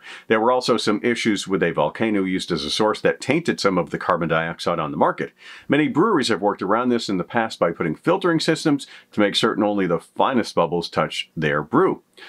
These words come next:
Smaller breweries, however, aren't equipped for this. C O two is also used for much more, like getting air out of cans and kegs. It's why many breweries have started planning shutdowns around it or installed recovery systems,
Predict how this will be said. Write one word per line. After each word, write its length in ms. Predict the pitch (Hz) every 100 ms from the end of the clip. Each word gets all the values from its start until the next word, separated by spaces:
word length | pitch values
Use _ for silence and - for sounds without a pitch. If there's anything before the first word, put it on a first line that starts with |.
| -
Smaller 460 | - - 165 160 90
breweries, 420 | 90 73 71 -
however, 460 | 95 95 90 87 -
aren't 160 | 73
equipped 300 | 76 - 196
for 120 | - 76
this. 260 | 60 - - - -
C 220 | - 147
O 80 | 135
two 260 | - 160 165
is 220 | 165 -
also 280 | 117 120 120
used 320 | 104 107 104
for 160 | - 107
much 280 | 80 69 -
more, 240 | 151 127
like 220 | 87 87
getting 260 | 92 85 -
air 240 | 98 131 120
out 100 | 98
of 100 | -
cans 380 | 101 87 90
and 240 | - 90 80
kegs. 380 | 175 175 - - _ _
It's 160 | 120 -
why 160 | 101
many 240 | 95 135 170
breweries 420 | 95 85 85 90 -
have 100 | 113
started 320 | - 104 85 -
planning 300 | 101 87 82
shutdowns 500 | 120 110 110 98 85
around 420 | 85 80 131 196
it 140 | 90 87 - _
or 300 | 113 123 117
installed 500 | 107 - 101 98 -
recovery 520 | 90 - 196 202 104
systems, 480 | - 92 - 95